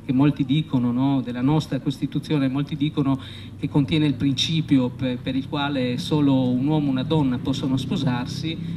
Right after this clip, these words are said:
che non è assolutamente vero, perché se ve lo leggete non è scritto, e, e allo stesso modo anche qui si dice che le, il matrimonio potrebbe essere tra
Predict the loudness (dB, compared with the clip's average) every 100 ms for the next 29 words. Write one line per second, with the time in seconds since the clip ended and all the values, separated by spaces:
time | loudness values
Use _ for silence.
0 | -6 -2 0 2 2 0 2 2 4 2
1 | 2 2 0 0 0 -2 -4 -4 -2 0
2 | 0 0 0 0 0 2 2 2 0 0
3 | 0 -2 0 0 0 0 0 -2 -8 -10
4 | -12 -10 -2 2 2 2 2 0 -2 -6
5 | -2 0 2 2 0 0 2 2 2 2
6 | 2 0 -10 -14 -6 -4 -2 0 2 2
7 | -2 -2 -2 -2 -2 -2 -2 -2 -2 -4
8 | -8 -10 -10 -6 -2 0 0 0 0 0
9 | 2 2 2 0 -4 -4 -2 -2 -2 -4
10 | -4 -4 -6 -8 -6 -4 -6